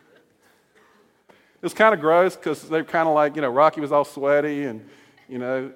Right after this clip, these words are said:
whatever. And we entertain ourselves with affairs, and we're disgusted when somebody actually has one.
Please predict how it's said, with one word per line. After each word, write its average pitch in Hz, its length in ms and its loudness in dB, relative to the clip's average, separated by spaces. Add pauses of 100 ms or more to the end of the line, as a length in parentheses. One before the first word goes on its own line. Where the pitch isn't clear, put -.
whatever. 127 440 0 (3500)
And 247 120 2
we 294 140 2
entertain 302 460 6
ourselves 214 540 4
with 214 120 -4
affairs, 233 400 2
and 208 140 -2
we're 262 120 0
disgusted 226 580 -2
when 190 100 -4
somebody 208 360 0
actually 208 280 -4
has 208 220 0
one. 143 260 -6